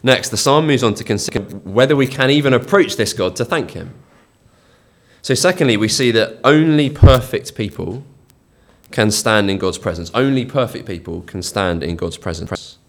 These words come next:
So verse three contains quite a simple question, doesn't it? Who can ascend the mountain of the Lord? Who can go up to the mountain of his holy place?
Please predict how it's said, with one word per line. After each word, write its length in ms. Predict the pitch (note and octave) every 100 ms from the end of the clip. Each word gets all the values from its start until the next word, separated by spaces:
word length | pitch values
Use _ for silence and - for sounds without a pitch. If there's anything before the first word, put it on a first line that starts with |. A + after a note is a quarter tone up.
| _ _ _ _ _ _ _ _ _ - _ _ _ _ _
So 120 | -
verse 240 | C3+ A3 -
three 180 | F3 C3
contains 520 | A#2 A2 B2+ A2+ -
quite 160 | B2
a 40 | -
simple 220 | - G2
question, 320 | - D3 G#2
doesn't 200 | A2+ F#2+
it? 200 | - C#3+
Who 160 | D#3 D#3+
can 180 | E3+ C#3
ascend 440 | - C3 B2 B2
the 140 | B2
mountain 360 | A2 A2 A2 G#2+
of 140 | F#2
the 80 | F#2+
Lord? 400 | F#2 E2+ E2 - - - - - - -
Who 100 | C#3
can 100 | B2
go 200 | A2 A2+
up 180 | -
to 100 | -
the 80 | G#2
mountain 380 | G#2 G#2+ G#2 F#2+
of 100 | F2
his 300 | F#2+ E2+ -
holy 320 | - G2+ F2+
place? 640 | E2+ F2+ F2+ - - -